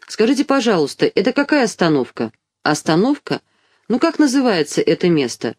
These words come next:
«Проспект Мира. Разве ты не видишь?» «Спасибо», — сказал Коля, и все равно ничего не понял.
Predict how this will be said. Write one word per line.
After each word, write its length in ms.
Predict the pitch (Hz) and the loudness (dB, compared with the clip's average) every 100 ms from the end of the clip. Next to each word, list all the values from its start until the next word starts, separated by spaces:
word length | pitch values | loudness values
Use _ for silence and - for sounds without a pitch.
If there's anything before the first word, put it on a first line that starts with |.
| - | -2
«Проспект 520 | 143 - 233 254 - | -2 0 -2 -2 0
Мира. 380 | 247 202 202 196 _ | 2 2 0 -6 _
Разве 300 | - 196 220 | -2 0 0
ты 100 | 240 | 0
не 140 | 240 254 | 2 2
видишь?» 420 | 294 160 - - _ _ - | 2 0 -4 -10 _ _ -18
«Спасибо», — 500 | - 233 277 277 226 | -4 -2 0 0 0
сказал 380 | - 208 202 196 | 0 0 0 0
Коля, 380 | 190 175 175 160 _ _ | 2 2 0 -4 _ _
и 80 | 202 | -4
все 180 | - 208 | 0 0
равно 240 | 196 226 | 2 2
ничего 360 | 277 214 - 196 | 2 0 0 0
не 140 | 196 | 0
понял. 440 | 190 139 120 113 | 0 -2 -2 -4